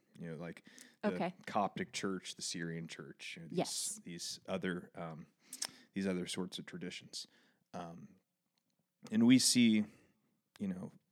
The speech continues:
Speaker 1: clear back into the fourth and fifth century, this practice of,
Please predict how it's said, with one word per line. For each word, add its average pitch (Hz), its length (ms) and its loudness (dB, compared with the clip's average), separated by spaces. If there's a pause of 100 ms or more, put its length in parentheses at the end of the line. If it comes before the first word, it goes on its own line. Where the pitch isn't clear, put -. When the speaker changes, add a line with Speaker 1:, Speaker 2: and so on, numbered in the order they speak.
(180)
Speaker 1:
clear 110 280 4
back 101 320 2
into 92 160 -4
the 92 100 -10
fourth 98 320 -2
and 90 100 -10
fifth 95 200 -6
century, 110 560 -2 (400)
this 95 160 -4
practice 101 720 -2
of, 90 520 -6